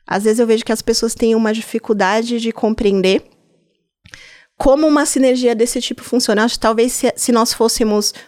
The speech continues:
dois sócios, e não dois sócios, marido e mulher, não fosse tão difícil de ler dessa forma.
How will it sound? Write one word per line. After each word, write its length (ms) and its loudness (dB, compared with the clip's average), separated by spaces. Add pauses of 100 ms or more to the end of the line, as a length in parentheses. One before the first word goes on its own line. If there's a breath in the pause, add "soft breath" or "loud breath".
dois 260 0
sócios, 760 -2 (400 soft breath)
e 80 -2
não 360 2
dois 220 0
sócios, 380 0
marido 340 0
e 60 0
mulher, 480 2 (340 loud breath)
não 140 2
fosse 260 0
tão 140 2
difícil 560 -4
de 160 0
ler 280 2 (480)
dessa 320 -2
forma. 480 -2